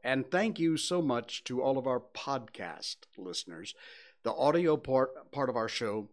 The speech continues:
is put up as a podcast. It's on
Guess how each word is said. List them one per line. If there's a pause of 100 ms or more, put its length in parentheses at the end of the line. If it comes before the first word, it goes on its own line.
(580)
is
put
up
as
a
podcast. (140)
It's
on